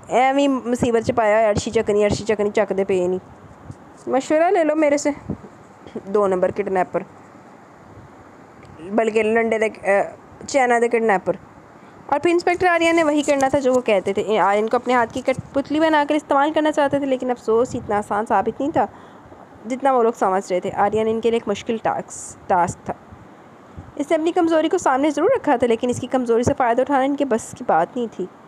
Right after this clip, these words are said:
इसका बॉस भी अब इनसे तंग आ चुका था। आए दिन इसे अपनी बेइज्जती करवाकर वो गुस्से की हालत में यहाँ था कि आज किसी भी तरह इनके घर में घुसकर इनकी बीवी को किडनैप कर लेगा। लेकिन हर रोज़ इसके हाथों में सवाए नाकामी का कुछ नहीं आ रहा था। "हाय, चल छड़ फिर निकल जा किसी जखीरे विच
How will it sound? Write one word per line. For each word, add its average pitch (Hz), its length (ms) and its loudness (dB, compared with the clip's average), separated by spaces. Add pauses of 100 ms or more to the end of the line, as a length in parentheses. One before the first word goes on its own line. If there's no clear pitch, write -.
(360)
इसका 294 220 -2
बॉस 285 340 0
भी 339 80 2
अब 330 160 0
इनसे 302 220 0
तंग 285 340 0
आ 262 100 2
चुका 254 260 -2
था। 262 100 2
आए 220 220 2
दिन 240 160 -4
इसे 247 180 0
अपनी 247 160 -2
बेइज्जती 226 300 0
करवाकर 214 380 0
वो 214 80 -2
गुस्से 214 240 -4
की 240 140 -6
हालत 196 200 2
में 220 80 -4
यहाँ 185 220 0
था 196 80 0
कि 214 120 -2
आज 202 180 0
किसी 233 220 -6
भी 262 100 -4
तरह 220 160 2
इनके 214 280 -4
घर 220 180 -4
में 208 140 -6
घुसकर 233 280 -6
इनकी 226 280 -4
बीवी 196 180 -2
को 202 100 -6
किडनैप 190 380 -2
कर 165 140 -6
लेगा। 160 200 -6
लेकिन 202 240 -4
हर 214 120 0
रोज़ 247 260 0
इसके 254 180 -2
हाथों 233 180 0
में 240 100 -2
सवाए 214 220 0
नाकामी 208 380 0
का 202 100 -12
कुछ 208 220 -6
नहीं 196 120 -4
आ 165 120 -4
रहा 170 100 -6
था। - 160 -10 (920)
"हाय, 320 320 2
चल 302 220 0
छड़ 285 340 0
फिर 285 240 -2
निकल 247 280 0
जा 262 80 2
किसी 247 260 -6
जखीरे 220 320 -2
विच 196 180 -4